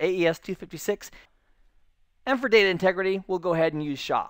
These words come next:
So those are the transforms for the Ike Phase Two tunnel. Next, we're gonna create an I P sec profile that says, "Okay, when this profile is applied to an interface,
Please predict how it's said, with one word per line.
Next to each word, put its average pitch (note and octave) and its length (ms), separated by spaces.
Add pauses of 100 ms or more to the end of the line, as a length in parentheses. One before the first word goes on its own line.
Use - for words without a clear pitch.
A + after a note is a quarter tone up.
(440)
So F#3+ 160
those C4+ 220
are D4 60
the A#3+ 120
transforms G3 640
for - 160
the F3 220
Ike D#3+ 240
Phase C#3+ 300
Two C#3 180
tunnel. A2+ 340 (320)
Next, F#3 380
we're F3+ 140
gonna F#3+ 100
create F#3+ 240
an E3 40
I E3+ 160
P F3+ 140
sec D3+ 300
profile D3+ 640 (240)
that E3 140
says, D#3+ 300
"Okay, E3+ 300
when C#3+ 180
this B3 120
profile G#3+ 480
is C#3+ 80
applied D#3 440
to D3 60
an C#3 80
interface, F#3+ 460